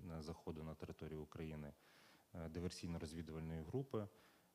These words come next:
Е, як і раніше, активність ворожих, е,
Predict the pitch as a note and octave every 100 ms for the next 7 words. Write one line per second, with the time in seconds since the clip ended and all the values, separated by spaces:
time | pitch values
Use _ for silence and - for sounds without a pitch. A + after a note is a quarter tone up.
0 | - F2+ E2+ E2 F#2 F2+ A2 - G2+ G2+
1 | B2+ C#3+ - F2+ - - F#2+ - A2+ G2
2 | F2+ F#2 F#2 G2 E2+ E2+ - - E2+ E2
3 | E2+